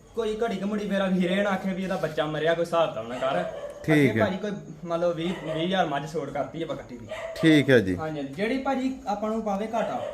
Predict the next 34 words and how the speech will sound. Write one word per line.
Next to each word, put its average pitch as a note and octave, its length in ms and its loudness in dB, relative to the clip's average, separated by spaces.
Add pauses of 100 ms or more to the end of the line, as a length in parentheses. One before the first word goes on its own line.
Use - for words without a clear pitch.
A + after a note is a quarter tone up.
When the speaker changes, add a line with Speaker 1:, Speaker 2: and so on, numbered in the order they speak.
(260)
Speaker 2:
ਹਾਂਜੀ। C#3 280 6
Speaker 1:
ਆਪਾਂ A2+ 100 6
ਕਹਿ F3 140 0
ਦਿੰਦੇ F#3+ 220 -4
ਘਾਟਾ, D3 200 -2
ਜਿਹੜੀ D#3+ 200 -2
ਮਰੀ F3 240 0
ਲਿਆ, F3 340 2
ਵੇਚਣਾ F3 300 -2
ਲਿਆ E3+ 160 2
ਵੀ F3+ 100 0
ਉਹਦਾ, F3+ 160 0
ਉਹਦਾ D#3 220 0
ਦੱਸ B2+ 180 -2
ਦਈਦਾ। G#2+ 280 -10 (160)
Speaker 2:
ਠੀਕ D3 340 6
ਹੈ A2 80 8
ਜੀ। F2 60 0
Speaker 1:
ਹੁਣ - 120 -2
ਇਹਦਾ F3+ 320 -2
ਬੱਚਾ, F#3+ 240 -4
ਭਾਜੀ, E3 240 -8
ਜਾ E3 180 -2
ਮਾਰ D3+ 240 -6
ਤੇ E3 200 -8 (180)
ਕੋਈ C3+ 180 -10
ਗੱਲ B2+ 100 -8
ਨਹੀਂ C#3 100 -6
ਬਾਕੀ। - 320 -14 (1000)
Speaker 2:
ਤੇ A#2+ 60 2
ਹੁਣ A#2+ 100 4
ਆ A2 200 8
ਜਿਹੜੀ B2+ 180 4
ਗਾਂ, A#2 440 2